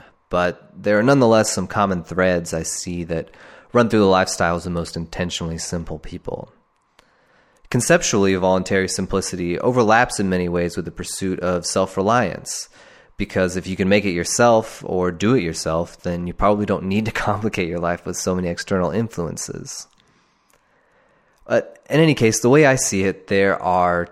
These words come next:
two major areas that we all ought to simplify. Material life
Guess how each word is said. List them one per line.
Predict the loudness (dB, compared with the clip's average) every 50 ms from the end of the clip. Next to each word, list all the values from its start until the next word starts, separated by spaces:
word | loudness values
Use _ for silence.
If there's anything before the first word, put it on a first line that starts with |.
| _ -8
two | -2 0 2 4 4 4
major | 2 2 0 0 -2 -4
areas | -4 -2 -2 -2 -2 -2 -4 -4 -6 -6 -8 -10
that | -10 -10
we | -8 -8 -8 -6
all | -2 -2 0 2 2 2 0 0 -2 -4 -6
ought | -8 -8 -8
to | -10 -12
simplify. | -10 -8 -8 -8 -8 -10 -12 -10 -8 -8 -8 -8 -10 -12 -16 _ _ _ _ _ -20 -20 _ _ _ _ _ _ _ _ _ -10
Material | -8 -4 0 2 4 6 6 6
life | 6 6 6 4 4 2 -2 -6 -18 -20